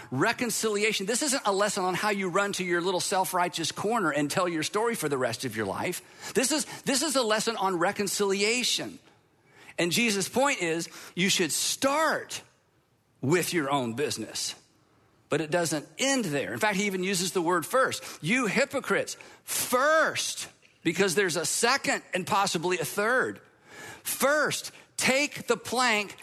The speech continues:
out of your own eye." In other words, before you fix them or even talk to other people about how you would like to fix them or change them or get them to see things your way,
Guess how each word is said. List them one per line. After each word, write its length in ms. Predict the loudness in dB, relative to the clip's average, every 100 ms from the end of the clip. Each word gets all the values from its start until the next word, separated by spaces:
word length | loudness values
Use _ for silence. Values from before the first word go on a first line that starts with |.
| -4
out 400 | 0 2 2 0
of 160 | -4 -4
your 480 | 0 2 2 0 -2 -2
own 460 | 0 0 -2 -6 -10 -20 -20 _
eye." 500 | -4 -2 -4 -4 -6 -10 -18 _ _ _ _ -16 -4
In 60 | 0
other 120 | 2
words, 180 | 0 -2
before 440 | -2 -2 2 2
you 200 | 4 2
fix 600 | 0 -4 -2 -2 0 -2
them 280 | 0 0 0
or 60 | 0
even 200 | 0 0
talk 260 | 0 0
to 160 | 0 0
other 160 | -2
people 280 | -2 -2 0
about 160 | 0 0
how 100 | 0
you 140 | 0
would 120 | 0
like 220 | 2 0 -2
to 100 | -4
fix 300 | -2 -2 0
them 220 | 0 2
or 80 | 0
change 460 | 0 0 2 0
them 200 | 0 0
or 40 | 0
get 180 | 0 0
them 120 | -2
to 80 | -2
see 180 | -4
things 280 | -2 0 0
your 100 | 0
way, 200 | 2 0